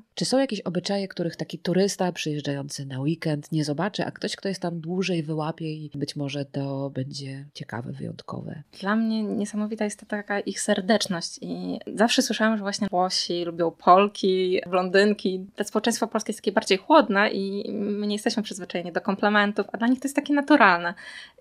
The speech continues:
Speaker 2: I jak obca osoba mówi do ciebie: "Cara, bella", to niekoniecznie znaczy, że po prostu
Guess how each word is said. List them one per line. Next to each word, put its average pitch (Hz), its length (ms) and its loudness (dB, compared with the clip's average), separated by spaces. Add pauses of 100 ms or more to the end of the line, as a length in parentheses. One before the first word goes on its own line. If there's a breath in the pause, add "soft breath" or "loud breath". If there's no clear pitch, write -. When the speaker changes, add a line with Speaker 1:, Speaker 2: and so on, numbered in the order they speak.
Speaker 2:
I 208 480 2
jak 202 280 -4
obca 233 260 4
osoba 220 220 2
mówi 208 240 0
do 190 100 2
ciebie: 190 260 0
"Cara, 202 460 6
bella", 196 480 4 (300 loud breath)
to 247 60 -4
niekoniecznie 269 540 6
znaczy, 214 260 6
że 214 140 4
po 202 100 0
prostu 214 300 2